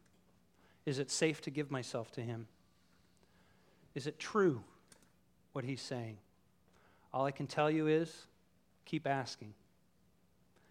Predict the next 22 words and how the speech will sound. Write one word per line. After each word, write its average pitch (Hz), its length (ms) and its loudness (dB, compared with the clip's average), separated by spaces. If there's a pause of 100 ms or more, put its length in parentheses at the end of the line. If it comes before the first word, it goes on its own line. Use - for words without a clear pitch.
(300)
But 147 100 -6
don't 190 240 4
just 170 220 -2
ask 160 320 -2
yourself. - 680 -4 (960)
Ask 139 320 0
him. - 320 -12 (2250)
Read 175 360 6
about 120 300 0
him. 95 160 -16 (1000)
And 156 140 0
as 170 300 4
you 180 120 2
read 190 200 2
about 131 280 2
him, 131 180 -4
just 147 260 -2
ask 165 320 -4
him, 117 240 -6
"If - 220 -6
you're 143 140 0
real, 135 420 -2